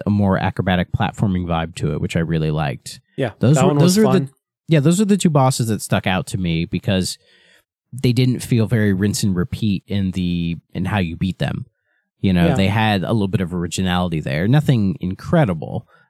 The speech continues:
Speaker 1: but I think they were handled really well. But I gotta say, the, if you wanna talk about it, the final boss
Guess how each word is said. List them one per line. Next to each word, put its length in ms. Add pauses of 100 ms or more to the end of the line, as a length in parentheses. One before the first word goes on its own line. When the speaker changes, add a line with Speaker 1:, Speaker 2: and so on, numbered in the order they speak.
Speaker 1:
but 380
I 60
think 240
they 80
were 120
handled 380
really 240
well. 380 (180)
But 100
I 80
gotta 160
say, 400
the, 440
if 160
you 80
wanna 220
talk 240
about 260
it, 60
the 100
final 320
boss 440